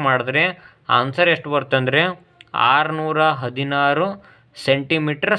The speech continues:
ಸ್ಕ್ವಯರ್ ಬರಿಬೇಕು. ಯಾವಾಗಲೂ ವಿಸ್ತೀರ್ಣ ಸ್ಕ್ವೇರ್ನಲ್ಲಿರುತ್ತೆ. ಸೆಂಟಿಮೀಟರ್ ಇದ್ದರೆ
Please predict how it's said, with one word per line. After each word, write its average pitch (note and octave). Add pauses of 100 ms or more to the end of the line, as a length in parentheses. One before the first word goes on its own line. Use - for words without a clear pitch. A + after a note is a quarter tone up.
ಸ್ಕ್ವಯರ್ D3
ಬರಿಬೇಕು. C3 (260)
ಯಾವಾಗಲೂ D#3
ವಿಸ್ತೀರ್ಣ D#3 (560)
ಸ್ಕ್ವೇರ್ನಲ್ಲಿರುತ್ತೆ. D3 (120)
ಸೆಂಟಿಮೀಟರ್ D3
ಇದ್ದರೆ D3+